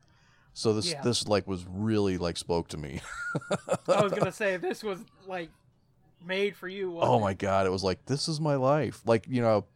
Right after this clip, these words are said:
Speaker 1: he always says, people always tell him, like, "Oh, this is, like, my life. Like, this, this is, like, me and my friends. This is how we
Speaker 2: <laughs>
Speaker 1: talk. This is, well," I'm like, "Oh my god, this is, like,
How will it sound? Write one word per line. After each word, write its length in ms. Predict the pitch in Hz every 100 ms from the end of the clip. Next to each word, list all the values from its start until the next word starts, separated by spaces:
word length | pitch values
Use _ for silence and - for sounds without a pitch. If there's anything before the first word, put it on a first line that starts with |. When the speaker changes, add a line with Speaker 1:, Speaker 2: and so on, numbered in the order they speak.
| _
Speaker 1:
he 220 | - 117 101
always 220 | 95 92
says, 220 | - 101
people 280 | - 95 87
always 240 | 85 87
tell 240 | - 85 82
him, 60 | 82
like, 220 | 82 - - - - -
"Oh, 140 | 160
this 160 | 156 -
is, 120 | 127
like, 200 | 135 131
my 120 | 127 117
life. 400 | 107 147 127 -
Like, 220 | 101 -
this, 160 | 131 -
this 140 | 147
is, 60 | 135
like, 160 | 127 113
me 160 | 117
and 80 | 131
my 100 | 117
friends. 380 | 101 - 127 127
This 100 | 120
is 100 | 143
how 160 | 135 110
we 200 | 110 160
Speaker 2:
<laughs> 0 |
Speaker 1:
talk. 320 | - 101 95
This 140 | 143 139
is, 80 | 107
well," 340 | 107 113 98 - - - -
I'm 140 | 120
like, 180 | 113 95 -
"Oh 140 | 117
my 140 | 104 95
god, 380 | 120 110 92
this 220 | 117 113 -
is, 300 | 101 123 98
like, 360 | 90 85 -